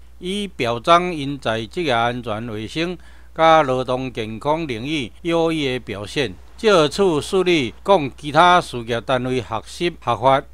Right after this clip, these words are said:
的标杆形象，以提升本市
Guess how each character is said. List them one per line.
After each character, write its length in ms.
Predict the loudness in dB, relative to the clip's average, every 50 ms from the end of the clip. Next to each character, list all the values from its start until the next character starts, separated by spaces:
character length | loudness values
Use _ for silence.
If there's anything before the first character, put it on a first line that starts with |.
| -20 -20 -10 -4
的 220 | -4 -2 -2 -4 -4 -2
标 240 | 2 4 4 4 2
杆 260 | 2 0 0 0 0 -2
形 180 | -6 -6 -8
象， 340 | -6 -6 -6 -6 -6 -8 -12 -14 -18 -20 -20 -20 -14 -10
以 240 | -6 -4 -4 -4
提 220 | -6 -4 -6 -6 -4
升 320 | -4 -4 -4 -4 -4 -6 -4
本 240 | -4 -4 -4 -4
市 400 | -10 -12 -8 -6 -4 -4 -4 -6